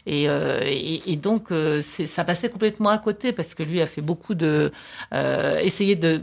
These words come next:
vendre beaucoup d'articles dans les journaux. Euh, donc, ce qui, ce qu'on peut dire aussi, c'est qu'à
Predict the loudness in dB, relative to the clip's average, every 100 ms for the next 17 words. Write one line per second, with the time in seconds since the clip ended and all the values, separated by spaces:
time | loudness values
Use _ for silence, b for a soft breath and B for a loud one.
0 | -2 4 6 6 2 0 -2 2 2 2
1 | -2 -4 0 2 2 2 0 0 4 4
2 | 2 -4 B B B B B 6 6 8
3 | 6 6 4 -2 0 2 2 2 2 0
4 | -2 0 2 0 0 0 2 2 2 2
5 | 2 2 0 0 -4 -8 -4 0 2 0